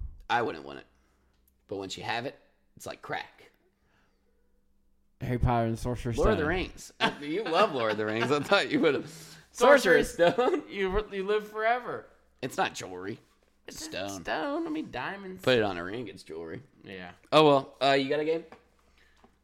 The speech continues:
Speaker 2: No.
Speaker 1: All right. Well, um, this was a, this was a good pod.
Speaker 2: Yeah, good, good
Speaker 1: We
Speaker 2: pod.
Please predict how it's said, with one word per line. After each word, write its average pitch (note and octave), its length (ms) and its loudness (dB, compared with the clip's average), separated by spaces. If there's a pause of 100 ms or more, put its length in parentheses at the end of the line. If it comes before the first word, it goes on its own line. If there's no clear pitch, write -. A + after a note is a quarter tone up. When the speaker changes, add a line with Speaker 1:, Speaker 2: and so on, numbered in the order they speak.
(120)
Speaker 2:
No. A2 140 -12 (360)
Speaker 1:
All C#3 120 6
right. A3 240 2
Well, C3 200 0
um, C#3 300 -2 (140)
this B2 300 -4
was E3+ 160 -6
a, D#3 240 0
this D#3 180 -6
was C4 120 -8
a - 40 -10
good D3 280 -6 (160)
pod. C#3+ 300 0 (160)
Speaker 2:
Yeah, C3 120 -12
good, C3 240 -12
good B2+ 200 -12
Speaker 1:
We C3+ 200 4
Speaker 2:
pod. C3+ 120 -4